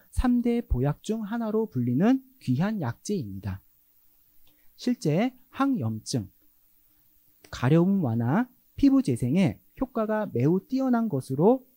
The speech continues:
임상시험에서 입증되었고, 실험 결과에서 보듯이 황색 포도상 구균이 동충하초 추출물에 의해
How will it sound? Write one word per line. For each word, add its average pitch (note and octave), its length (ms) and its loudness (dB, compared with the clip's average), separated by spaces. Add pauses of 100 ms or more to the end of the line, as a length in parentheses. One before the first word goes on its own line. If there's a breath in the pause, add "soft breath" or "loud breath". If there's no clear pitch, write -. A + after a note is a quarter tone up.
임상시험에서 G#3+ 960 -2
입증되었고, E3+ 1040 -2 (440)
실험 B3+ 300 4
결과에서 D3+ 500 2
보듯이 A2+ 540 -2 (220)
황색 A#3+ 540 -6
포도상 A3+ 480 -2
구균이 B2 600 0 (220)
동충하초 G#3 840 -4
추출물에 G#3+ 540 -4
의해 C3+ 440 -2